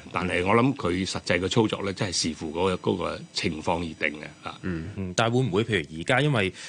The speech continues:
Speaker 3: 本身屯馬線係沙中線一部分，係諗住駁過海去分流㗎嘛？其實而家佢，
Speaker 2: 係。
Speaker 3: 譬如啟德新站開咗，佢要過海都係要去返石硤尾啊、太子嗰邊先至可以過到海啦。其實會唔會最終嗰個，即係，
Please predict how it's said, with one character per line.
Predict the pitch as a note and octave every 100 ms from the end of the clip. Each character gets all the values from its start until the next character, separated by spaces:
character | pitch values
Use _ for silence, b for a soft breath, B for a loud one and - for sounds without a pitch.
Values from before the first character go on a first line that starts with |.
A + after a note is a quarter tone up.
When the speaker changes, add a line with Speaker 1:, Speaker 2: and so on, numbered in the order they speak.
| B -
Speaker 3:
本 | A2
身 | C#3+
屯 | D3 E2
馬 | E2+
線 | G2 G2
係 | F2
沙 | G#2+ G#2
中 | A#2+
線 | A2 F2+
一 |
部 | F#2 E2+
分， | D#2+ D#2+ D#2+
係 | E2 D#2+
諗 | D#2+ F#2+
住 | F2
駁 | F2 E2+
過 | D#2+ D#2
海 | D#2+ F2
去 | F2+
分 | D#2+ F#2
流 | F2+ C2+
㗎 | D#2+
嘛？ | D#2 - -
其 |
實 | F#2
而 | D#2 E2+
家 | F2 A#2 B2 B B -
佢， | G2+
Speaker 2:
係。 | -
Speaker 3:
譬 | -
如 | F#2+
啟 | - F#2+
德 | G#2+ B2
新 | B2 A#2+
站 | A2 E2+
開 | G#2+ G#2+
咗， | F#2 F2+
佢 | G2+
要 | F#2+
過 | F2+ F#2+ F2+
海 | F2+
都 | A2+
係 | G2+ E2
要 | F2+ F#2+
去 | F2+
返 | G2+ G2+
石 | D#2
硤 | D#2+ D#2
尾 | D#2
啊、 | D#2+ D#2
太 | - D#2+
子 | D#2
嗰 | E2 E2
邊 | D#2 - - - -
先 | G#2+
至 | G#2
可 | F2
以 | F2
過 | F2 D#2
到 | E2
海 | E2 E2
啦。 | E2
其 | E2+
實 | F#2
會 | F2 A2
唔 | F2
會 | F2+
最 | A2 A#2 A2+
終 | C#3 C3+ B2+ B B -
嗰 | A2+
個， | A#2 G2+ G2
即 | F#2+ B2+
係， | G2 F2+